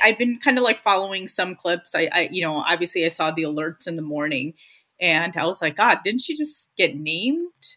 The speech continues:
prime minister?" Uh, just like, a, and then I think, I think there's, I've seen some jokes, like, you know, I saw some joke from someone who I follow or someone that was retweeted, and they said, um,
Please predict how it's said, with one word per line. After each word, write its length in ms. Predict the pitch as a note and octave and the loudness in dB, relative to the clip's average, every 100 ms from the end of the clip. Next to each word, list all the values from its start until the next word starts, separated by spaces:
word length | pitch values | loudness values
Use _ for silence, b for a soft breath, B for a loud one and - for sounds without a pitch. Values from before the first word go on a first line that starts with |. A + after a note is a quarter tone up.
| _ _ | _ _
prime 220 | C4+ C4+ | -4 -2
minister?" 640 | C#4 C#4+ D4+ - D#4+ D#4 - | 0 -2 -4 -4 -2 0 0
Uh, 200 | A3 G3+ | -2 -2
just 220 | - - | -2 4
like, 180 | A#3 - | 4 4
a, 120 | G3+ G3+ B B - | -2 -4 B B 2
and 120 | B3 | 6
then 60 | A3+ | 6
I 100 | - | 6
think, 260 | A#3 A3+ - | 4 2 0
I 80 | G#3+ | 2
think 300 | G#3+ A#3 A#3+ | 2 0 2
there's, 240 | G#3 G3 - | 2 2 2
I've 160 | G3 | 2
seen 200 | G3+ G#3+ | 2 -4
some 180 | G3 F3+ | -2 -4
jokes, 640 | - E3 D3+ D3+ - - - | -2 0 0 0 -6 -8 -6
like, 240 | D#3 D3 D3 | -4 -4 -2
you 140 | D3+ | -2
know, 240 | A#2+ C3 - _ _ _ _ | -2 -4 -10 _ _ _ _
I 60 | F#3+ | -2
saw 200 | G#3 F#3+ | 2 0
some 200 | G3 G3 | 0 -2
joke 320 | E3+ D#3+ D#3+ | 0 -2 -4
from 380 | - E3 D#3+ D#3 | -4 -2 -2 -6
someone 560 | - E3 D#3 D3+ D#3+ | -6 -4 -4 -6 -6
who 100 | E3 | -4
I 100 | D#3 | -4
follow 500 | C#3+ D#3+ D#3 D3+ D3 | -4 -4 -4 -2 -2
or 180 | D3 D3+ | -2 -4
someone 360 | D#3+ E3 D#3 D3+ | -6 -6 -6 -4
that 180 | D#3+ - | -4 -6
was 160 | E3 | -12
retweeted, 720 | - E3 - D#3 D3+ D3+ C#3+ | -8 -8 -6 -4 -2 -2 -4
and 160 | - D#3 | -10 -12
they 80 | D3+ | -10
said, 340 | - C3+ C3+ - - | -8 -8 -8 -16 -10
um, 420 | D3+ C#3 C#3+ | -8 -8 -10